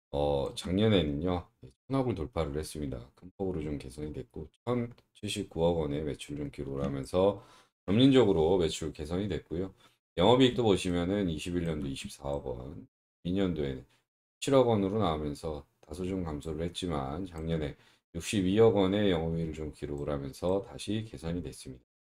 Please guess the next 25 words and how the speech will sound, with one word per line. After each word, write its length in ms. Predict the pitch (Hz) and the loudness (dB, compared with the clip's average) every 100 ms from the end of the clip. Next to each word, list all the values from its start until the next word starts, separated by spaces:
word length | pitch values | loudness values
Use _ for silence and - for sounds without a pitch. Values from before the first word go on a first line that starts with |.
| _ _ _ _ - | _ _ _ _ 2
순이익 200 | 165 160 | 4 8
또한 220 | 147 127 | 8 8
보시면은 760 | 98 - 92 85 85 90 69 67 | 6 2 0 0 2 2 0 -4
이십일 400 | 73 - 107 110 | -8 -6 -2 0
년도 260 | 101 87 | 2 0
삼억 380 | 80 - 160 165 | -2 -4 -2 0
원의 180 | 143 113 | 2 0
적자를 480 | - - - 92 90 | -4 -4 0 2 0
좀 220 | 82 76 | -2 -8
기록을 360 | 67 73 71 80 | -10 -10 -8 -4
하다가 600 | 82 80 67 64 65 85 | -2 -2 -2 -4 -4 -6
이십이 480 | 80 73 85 76 82 | -8 -8 -8 -6 -2
년도 400 | 95 92 78 64 | 0 0 0 -6
백이십팔억 640 | 76 73 73 - 95 98 | -8 -8 -8 -8 -2 -2
원의 440 | 82 73 67 78 110 - _ _ _ | -2 -4 -4 -4 -6 -14 _ _ _
순이익을 300 | 104 98 87 | -2 0 0
좀 220 | 85 82 | -2 -4
기록을 340 | 80 76 73 73 | -4 -6 -2 -2
하면서 320 | 71 65 - _ | -4 -8 -14 _
흑자 220 | - 101 | -2 -2
전환을 400 | 87 73 67 69 | 0 -2 -4 -6
했고, 580 | 87 - 67 76 117 - - _ _ _ _ | -8 -4 -2 -2 -4 -8 -20 _ _ _ _
작년에 460 | 85 98 92 69 - | 0 4 4 2 -2
이백이십사억 1120 | 76 85 95 92 76 71 87 82 82 82 90 | -4 4 6 6 2 -4 -6 -6 2 4 4
원의, 600 | 82 78 90 110 120 123 | 2 0 4 8 6 4